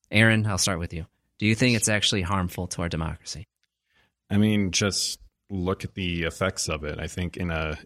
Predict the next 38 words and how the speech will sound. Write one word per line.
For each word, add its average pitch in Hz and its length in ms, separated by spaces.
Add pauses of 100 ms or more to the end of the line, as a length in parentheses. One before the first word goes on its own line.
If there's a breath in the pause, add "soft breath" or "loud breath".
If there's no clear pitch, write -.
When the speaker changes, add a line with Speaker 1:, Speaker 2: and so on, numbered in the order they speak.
Speaker 2:
in 90 120
a 82 40
vacuum, 92 560
you 117 100
might 110 180
be 117 100
able 107 120
to 110 80
say 110 240
no, 110 400 (100)
because 95 300
it's - 340 (420)
just - 180
some 85 440 (340)
dude 90 400 (580)
dropping 92 360
breadcrumbs 107 640
and 85 200
letting 87 320
other 90 140
people 95 260
fill 92 180
in 87 80
the 82 60
gaps. - 440 (180)
Speaker 1:
Mm-hmm. 90 420
Speaker 2:
Um, 85 440
but 85 220
if 80 120
it 90 100
leads 90 380
to 87 580 (380)
people 87 220
trying 87 320
to 80 280
destroy 80 460
mailboxes 95 840
for, 78 380